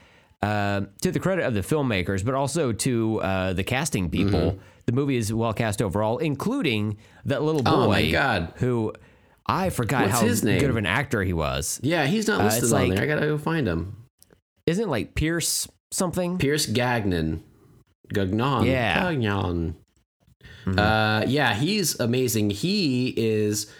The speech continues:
Speaker 2: I'm glad you mentioned that. I, I w-, definitely wanted to keep him on here, but on the Wikipedia, he just wasn't
Speaker 1: Mm-hmm.
Speaker 2: listed, uh, at the top. But he's a huge part of this movie, obviously. Uh, he
Speaker 1: Yeah.
Speaker 2: was in Tomorrowland, which did come out in twenty fifteen.
Speaker 1: I've never seen that.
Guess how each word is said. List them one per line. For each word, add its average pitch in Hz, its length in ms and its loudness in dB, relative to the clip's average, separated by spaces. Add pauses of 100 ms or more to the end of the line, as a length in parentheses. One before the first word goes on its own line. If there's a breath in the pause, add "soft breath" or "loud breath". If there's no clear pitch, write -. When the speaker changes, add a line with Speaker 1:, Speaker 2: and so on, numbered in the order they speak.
(180 loud breath)
Speaker 2:
I'm 120 120 2
glad 165 180 2
you 143 80 2
mentioned 147 260 0
that. 104 120 2
I, 104 280 2
I 104 220 2
w-, 98 600 -2 (120)
definitely 147 280 0
wanted 98 180 0
to 90 40 -4
keep 101 220 -2
him 101 80 0
on 95 100 0
here, 98 160 0
but 92 120 0
on 90 140 0
the 104 60 0
Wikipedia, 104 400 -2
he 92 60 -2
just 92 180 -2
wasn't 101 200 0
Speaker 1:
Mm-hmm. 98 60 4
Speaker 2:
listed, 85 380 -2 (180)
uh, 80 260 -2
at - 140 -2
the - 60 -8
top. 113 280 0
But 92 100 0
he's 110 120 0
a 95 120 0
huge 190 260 -4
part 180 200 0
of 127 60 0
this 101 140 -2
movie, 160 240 0
obviously. 92 460 0 (480 loud breath)
Uh, 104 320 2
he 104 100 0
Speaker 1:
Yeah. 170 100 2
Speaker 2:
was 180 160 2
in 135 160 0
Tomorrowland, 110 840 0
which - 180 -8
did 180 200 -2
come 107 120 0
out 85 100 0
in 80 80 -2
twenty 87 220 -2
fifteen. 82 540 -4 (220)
Speaker 1:
I've 175 140 0
never 262 180 -4
seen 226 220 -2
that. 78 260 -2